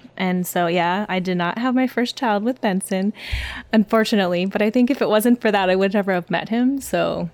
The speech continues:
it all kind of worked out full circle. But, um, but yeah, I was in an abusive relationship, and, you know, I knew I wasn't gonna end up with that guy. I knew I didn't wanna be with him.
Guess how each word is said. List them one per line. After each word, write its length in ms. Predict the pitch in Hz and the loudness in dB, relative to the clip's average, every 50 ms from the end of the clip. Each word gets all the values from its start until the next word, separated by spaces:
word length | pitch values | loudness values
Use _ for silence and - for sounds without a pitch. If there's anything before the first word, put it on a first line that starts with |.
| - | -4
it 80 | - 220 | 0 2
all 160 | 214 202 202 | 2 2 0
kind 240 | 202 - 196 175 175 | 0 -2 -4 -2 -2
of 240 | 175 170 170 - - | -4 -4 -6 -10 -4
worked 280 | - 185 180 175 - 202 | -2 -2 -2 0 0 -2
out 180 | 180 - - - | -2 -2 -4 -6
full 140 | - 190 185 | -6 -6 -6
circle. 560 | - - 180 170 - - - - 185 196 196 - _ | -6 -6 -8 -8 -8 -10 -10 -8 -8 -8 -10 -10 _
But, 320 | - 202 196 190 175 - | -2 -2 0 0 -2 -4
um, 420 | - 196 196 196 190 185 180 180 190 - - - - - - - | -6 -4 -2 -2 -2 -2 -4 -6 -8 -10 -16 -18 -18 -18 -18 -6
but 100 | - 320 | -2 0
yeah, 140 | 311 330 302 | 2 2 2
I 120 | 262 247 254 | 2 2 2
was 160 | 285 302 - | 0 0 0
in 100 | 311 311 | -2 -2
an 140 | 302 285 - - | -2 -4 -6 -4
abusive 500 | - 240 240 226 240 233 226 - 247 226 | -2 -2 0 2 0 -2 0 0 -2 0
relationship, 840 | 240 233 220 220 220 220 - 233 226 - - 240 220 220 214 - - | 0 0 2 0 0 0 0 0 0 0 0 0 0 0 -2 -4 -4
and, 580 | - 196 190 185 185 185 185 180 180 175 170 - | -4 -2 0 0 0 0 0 -2 -2 -4 -6 -4
you 80 | - 190 | -4 -2
know, 80 | 185 185 | -2 0
I 100 | 180 180 | 0 0
knew 180 | 190 196 202 | 2 2 2
I 100 | 202 196 | 2 2
wasn't 320 | 185 190 190 - 208 - 170 | 2 0 -2 -2 -4 -4 -2
gonna 200 | 196 190 190 175 | -2 -2 0 0
end 220 | 175 180 185 175 | 0 -2 0 0
up 140 | 175 175 - | -2 0 -2
with 120 | 214 220 | -2 -2
that 200 | - 233 220 220 | -2 -2 -2 -2
guy. 440 | 226 226 226 226 226 233 233 226 226 - | 0 0 0 2 2 2 0 0 -2 0
I 80 | 185 185 | 0 2
knew 240 | 190 196 202 202 214 | 4 4 4 4 4
I 80 | 220 | 4
didn't 160 | 226 240 226 226 | 2 2 2 0
wanna 160 | 220 220 214 | 0 0 0
be 160 | 185 190 180 185 | 0 0 0 0
with 140 | 185 185 | -2 -2
him. 400 | - - 190 185 185 185 185 190 | -4 -4 -2 0 0 0 -2 -2